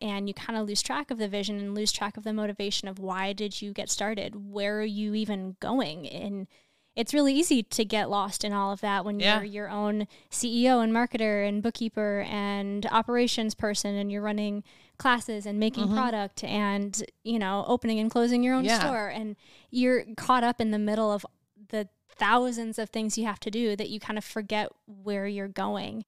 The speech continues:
Speaker 1: So setting a vision is obviously
Speaker 2: Yeah.
Speaker 1: super key to, to last the long haul versus, uh, short term. But
Speaker 2: Yeah. And I think, um, like, I think the big key, especially with vision,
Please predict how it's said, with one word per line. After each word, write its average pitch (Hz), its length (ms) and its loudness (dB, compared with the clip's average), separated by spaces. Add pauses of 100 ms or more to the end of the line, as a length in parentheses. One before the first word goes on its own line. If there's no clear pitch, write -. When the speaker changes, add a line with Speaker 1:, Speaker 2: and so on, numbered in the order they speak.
(100)
Speaker 1:
So - 140 0
setting 269 340 6
a 220 60 4
vision 208 240 2
is 196 120 -4
obviously 202 500 0
Speaker 2:
Yeah. 196 340 2 (640)
Speaker 1:
super 285 360 2
key 208 300 -4
to, 202 320 -4 (200)
to 214 180 -2
last 202 380 0
the 208 100 -4
long 202 260 0
haul 202 320 -2
versus, 202 560 -4 (500)
uh, 202 180 -2
short - 280 -4
term. - 320 -8
But 190 260 -8
Speaker 2:
Yeah. 247 460 -2 (320)
And 247 160 0
I 254 80 0
think, 311 320 -4
um, 214 460 -2
like, 240 140 -4
I 240 60 0
think 277 200 -4
the 285 80 -4
big 220 160 0
key, 220 140 -2
especially 262 560 0
with 185 160 -2
vision, 175 420 -6